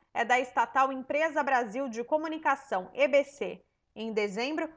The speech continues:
o serviço foi disponibilizado para cem famílias locais, todas atendidas pelo programa Brasil Sem Miséria. Segundo o Banco Mundial, o sistema permite acesso a vários serviços públicos,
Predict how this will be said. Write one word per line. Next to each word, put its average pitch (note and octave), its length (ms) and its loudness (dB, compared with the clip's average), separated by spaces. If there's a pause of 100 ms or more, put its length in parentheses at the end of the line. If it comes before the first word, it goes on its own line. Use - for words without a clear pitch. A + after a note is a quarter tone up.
(120)
o D#4 120 -6
serviço C#4+ 640 -2
foi A3+ 180 -2
disponibilizado A#3+ 1040 0
para B3+ 240 0
cem E4+ 280 -8
famílias A3 460 -2
locais, C#4+ 640 0 (320)
todas D#4 400 4
atendidas C4+ 600 0
pelo C#4 240 0
programa C4 540 0
Brasil C4 500 2
Sem D4+ 260 -8
Miséria. G3+ 600 -2 (380)
Segundo C4+ 400 -2
o C4+ 40 0
Banco C4+ 240 4
Mundial, D4 480 2 (320)
o D#4+ 100 -2
sistema D4+ 440 -4
permite C#4+ 400 -2
acesso C4+ 580 0
a A#3 60 4
vários C#4 460 4
serviços C4+ 560 -4
públicos, D#4+ 680 -2